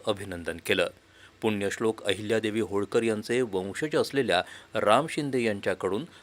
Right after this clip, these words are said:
अहिल्यादेवींच्या बाण्याला साजेशी अशी कामगिरी होईल, असा विश्वास मुख्यमंत्री देवेंद्र फडणवीस यांनी व्यक्त केला.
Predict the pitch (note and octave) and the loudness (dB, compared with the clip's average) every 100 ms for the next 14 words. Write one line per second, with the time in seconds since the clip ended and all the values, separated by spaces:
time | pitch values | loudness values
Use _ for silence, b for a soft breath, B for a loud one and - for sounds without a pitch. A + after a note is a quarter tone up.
0 | b A2+ C3+ F3 F3 C#3+ C3+ C#3+ - D3+ | b -2 0 2 4 2 -2 -4 0 2
1 | D#3 G#2 G2 G#2+ B2+ C3+ - G#2 G2 C#3 | 2 2 2 2 2 2 2 0 2 0
2 | - D3+ D3+ - A2+ A2+ A2+ C3+ G#2+ F2+ | 2 0 0 0 2 2 0 2 0 -2
3 | B B - A2 G#2+ F2+ - G#2 F2 - | B B -2 2 2 2 -2 0 0 0
4 | B B C3 - - C3+ B2+ D3+ D3+ G#2 | B B -10 -8 -4 -2 -2 -4 -4 -2
5 | F#2+ A2+ A2 - G2 G2+ A#2 C3+ F#2 G2+ | -2 0 -2 0 -2 -2 -4 -4 -4 -4
6 | G#2+ F#2 - F#2 G2 F#2 | -6 -8 -8 -8 2 2